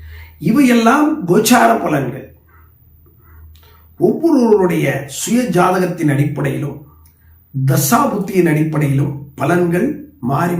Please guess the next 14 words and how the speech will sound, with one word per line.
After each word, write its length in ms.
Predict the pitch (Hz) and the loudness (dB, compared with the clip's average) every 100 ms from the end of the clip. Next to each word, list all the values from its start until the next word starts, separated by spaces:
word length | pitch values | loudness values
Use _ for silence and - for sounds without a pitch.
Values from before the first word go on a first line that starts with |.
| 165 | -4
மாறி 200 | 180 180 | -4 -4
வரும். 240 | 143 127 - - - _ _ _ _ _ - - - - - - - - | -6 -8 -12 -18 -20 _ _ _ _ _ -20 -20 -20 -20 -20 -20 -18 -4
இதை 140 | 226 233 - | 0 0 0
துல்லியமாக 640 | 254 285 285 240 240 240 - | 0 4 4 4 4 0 0
தெரிந்து 260 | 180 202 202 | 2 2 0
கொள்வதற்கு 600 | 175 165 143 139 135 139 127 - - _ _ _ _ _ - - 147 | 0 0 0 -2 -6 -10 -12 -14 -20 _ _ _ _ _ -20 -6 2
டிஸ்கிரிப்ஷனில் 760 | 220 - - - - 156 131 - - _ _ _ - | 2 2 -4 -8 -4 -2 -2 -4 -12 _ _ _ -6
என்னுடைய 420 | 170 185 196 170 147 135 - - - | -2 0 2 2 2 -2 -6 -14 -12
தொலைபேசி 560 | 170 202 - 175 143 139 131 | -6 -4 -2 -2 -2 0 2
எண்ணை 200 | 143 131 107 - - 127 | 2 0 -4 -10 -8 -4
இணைத்துள்ளேன். 600 | 160 160 143 123 120 107 - - _ _ _ | -2 -2 -4 -4 -6 -8 -14 -20 _ _ _
அதில் 340 | 131 160 175 143 131 | -4 0 0 -2 -2
தொடர்பு 340 | 143 180 180 170 | 0 2 0 -2
கொண்டு 260 | 156 165 | -2 -2